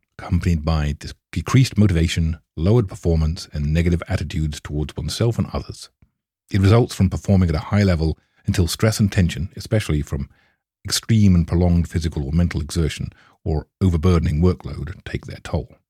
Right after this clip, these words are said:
Now, the Reader's Digest version might be too much work without purpose or meaning, and this latter definition might help us to underline the difference. I started with a very clear purpose.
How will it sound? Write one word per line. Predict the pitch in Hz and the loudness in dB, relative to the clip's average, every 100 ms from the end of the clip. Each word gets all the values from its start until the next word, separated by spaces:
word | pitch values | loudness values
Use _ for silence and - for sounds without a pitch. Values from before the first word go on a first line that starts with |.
| _ _ _ _ _ | _ _ _ _ _
Now, | 110 110 | 0 4
the | 92 | 6
Reader's | 113 87 | 6 6
Digest | 78 92 73 73 | 6 4 4 0
version | - 73 73 80 | -2 -2 0 0
might | 76 71 | 0 0
be | 69 69 - _ _ _ _ - | -4 -4 -8 _ _ _ _ -4
too | - | 2
much | 80 73 85 | 2 0 -2
work | 85 - - | -2 -2 -6
without | 71 69 | -6 -6
purpose | - - - - | -6 -10 -10 -10
or | 64 | -6
meaning, | 73 87 73 - _ _ _ _ - | 0 0 -2 -6 _ _ _ _ 0
and | 117 | 2
this | 170 | 4
latter | 165 202 92 | 2 2 2
definition | 76 - 67 - 73 - | 0 -2 -6 -8 -8 -2
might | 85 | -2
help | - 92 | 0 -2
us | 87 - | -2 -2
to | 87 | -2
underline | 82 80 82 80 | 0 2 2 2
the | 73 | -2
difference. | - 101 - - - - _ _ _ _ _ _ _ _ | 0 -2 -2 -10 -14 -20 _ _ _ _ _ _ _ _
I | 98 | -2
started | 98 - 139 107 80 | -2 2 4 4 2
with | |
a | 73 | -2
very | 71 80 80 82 | 0 0 2 0
clear | - 78 69 | -2 -6 -6
purpose. | - 85 80 - - - | -6 -6 -6 -8 -14 -18